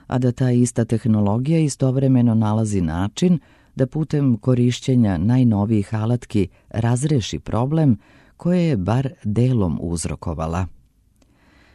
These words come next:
Inače, ranije uspostavljena distinkcija između samoće i usamljenosti danas vredi samo uslovno,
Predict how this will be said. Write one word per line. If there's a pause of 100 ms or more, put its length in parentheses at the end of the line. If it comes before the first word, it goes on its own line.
(140)
Inače,
ranije
uspostavljena
distinkcija
između
samoće
i
usamljenosti
danas
vredi
samo
uslovno,